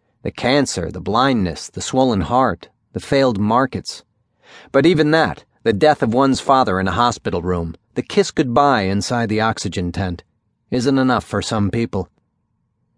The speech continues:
Even if they stretch a point and come to believe in the death of others, they refuse to believe in their own.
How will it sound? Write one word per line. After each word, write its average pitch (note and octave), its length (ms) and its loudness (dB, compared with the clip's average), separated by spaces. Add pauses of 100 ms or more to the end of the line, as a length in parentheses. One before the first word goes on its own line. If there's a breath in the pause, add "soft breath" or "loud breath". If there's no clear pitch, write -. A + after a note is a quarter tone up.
Even G3+ 240 2
if F3 100 2
they D3 140 6
stretch - 420 2
a B2 60 0
point C3 380 2
and F#2 220 -2
come C3 220 0
to G2+ 120 -4
believe A#2+ 400 2
in G2 80 0
the F#2+ 100 -2
death A2+ 280 0
of F#2 120 -4
others, G2+ 500 -2
they B2+ 100 4
refuse E3 600 0
to - 80 0
believe C#3 340 4
in F#2+ 80 0
their G2 160 2
own. G2 320 0